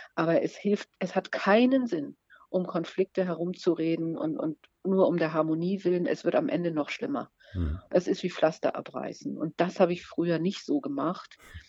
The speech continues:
Speaker 1: Und ich glaube, da bin ich heute viel klarer. Und da würde ich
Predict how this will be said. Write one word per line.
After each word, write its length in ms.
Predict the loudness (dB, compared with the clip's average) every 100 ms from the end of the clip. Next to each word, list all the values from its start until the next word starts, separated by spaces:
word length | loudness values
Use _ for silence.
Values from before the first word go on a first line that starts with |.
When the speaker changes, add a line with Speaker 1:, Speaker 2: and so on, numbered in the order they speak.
| _
Speaker 1:
Und 140 | -4 -4
ich 80 | 0
glaube, 240 | 2 2
da 120 | 0
bin 140 | -2 -4
ich 180 | 0
heute 220 | 2 2 0
viel 220 | -2 -4
klarer. 520 | 0 2 4 4 2
Und 160 | 0 -2
da 120 | 0
würde 180 | 0 0
ich 280 | -4 -14